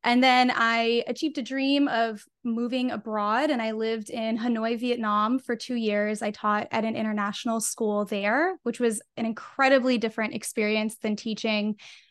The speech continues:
um, in the United States and teaching at a relatively low-income schools in the United States. My students, uh, in Vietnam all spoke two to three languages. They were from many, many different countries because it was an international school.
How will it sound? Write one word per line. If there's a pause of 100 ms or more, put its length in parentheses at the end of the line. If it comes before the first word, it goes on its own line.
um,
in
the
United
States
and
teaching
at (480)
a
relatively
low-income
schools
in
the
United
States. (420)
My
students, (280)
uh,
in
Vietnam
all
spoke
two
to
three
languages.
They
were
from
many,
many
different
countries
because
it
was
an
international
school.